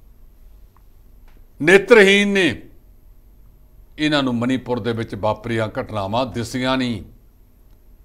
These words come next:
ਇਹਨਾਂ ਨੂੰ ਨੂੰਹ ਦੇ ਵਿੱਚ ਵਾਪਰੀਆਂ ਬਤਾ-, ਘਟਨਾਵਾਂ ਦਾ ਦਿਖੀਆਂ ਨਹੀਂ।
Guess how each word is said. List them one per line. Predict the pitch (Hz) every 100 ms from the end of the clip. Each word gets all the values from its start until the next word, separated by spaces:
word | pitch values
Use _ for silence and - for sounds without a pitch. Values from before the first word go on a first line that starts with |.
| - - - -
ਇਹਨਾਂ | 170 196
ਨੂੰ | 196 175
ਨੂੰਹ | 156 240
ਦੇ | 277 247
ਵਿੱਚ | 202 180
ਵਾਪਰੀਆਂ | 156 151 160 160 160
ਬਤਾ-, | 147 156 139 143 - - 165
ਘਟਨਾਵਾਂ | 123 123 120 139
ਦਾ | 147 156 131 117 - - - - - - - -
ਦਿਖੀਆਂ | 107 117 156 147
ਨਹੀਂ। | 127 90